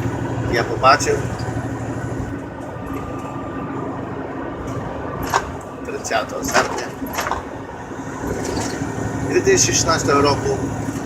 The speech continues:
по дорозі із Бігментона на Сиракюзи. До Сиракюзи мені лишилося сімнадцять миль. А від Сиракюзи до Роста дев'яносто.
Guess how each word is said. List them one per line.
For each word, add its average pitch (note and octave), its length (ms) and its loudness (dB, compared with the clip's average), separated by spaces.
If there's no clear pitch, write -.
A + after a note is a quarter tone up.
по B2 100 2
дорозі A#2+ 420 4
із B2+ 160 2
Бігментона C3+ 680 2
на B2+ 120 4
Сиракюзи. A#2 600 0
До C3 80 -4
Сиракюзи C#3+ 480 2
мені B2 120 -4
лишилося A#2 460 0
сімнадцять - 580 -2
миль. A#2+ 120 -2
А C#3 160 8
від C#3+ 140 0
Сиракюзи C#3+ 460 2
до C#3 120 2
Роста D3 300 4
дев'яносто. A#2+ 500 0